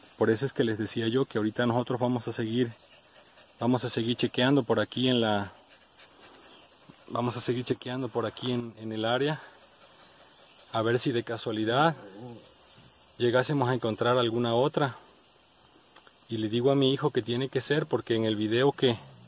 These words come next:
debe de haber alguna otra, porque en el video en el que nosotros les echamos en, en la, en la semana cuando venimos con mi hijo solamente del Salto, les enseñamos un pequeñito escurridero,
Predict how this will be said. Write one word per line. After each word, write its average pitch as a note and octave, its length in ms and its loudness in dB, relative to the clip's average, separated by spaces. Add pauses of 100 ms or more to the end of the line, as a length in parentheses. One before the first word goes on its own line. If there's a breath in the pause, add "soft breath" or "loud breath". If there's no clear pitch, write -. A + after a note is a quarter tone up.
(880 loud breath)
debe A#2+ 220 4
de D#3 100 10
haber C#3 160 6
alguna C#3 380 6
otra, C3+ 260 6
porque A2+ 300 0
en A2 80 2
el G#2 100 2
video A#2+ 440 6
en C3+ 100 6
el A#2 100 2
que B2 140 0
nosotros A#2 360 2
les E3 160 4
echamos C#3+ 540 2
en, A2 320 0
en G#2+ 220 -2
la, G#2 340 0
en G2+ 120 -6
la G#2 100 -2
semana A#2 400 2
cuando A2 240 0
venimos A2+ 340 0
con A#2+ 180 2
mi A#2 120 4
hijo B2 180 0
solamente A#2+ 520 2
del G#2 140 -2
Salto, A#2+ 400 2 (840 loud breath)
les G#2+ 180 -4
enseñamos B2+ 560 4
un D3+ 80 4
pequeñito C#3+ 480 4
escurridero, C#3+ 720 6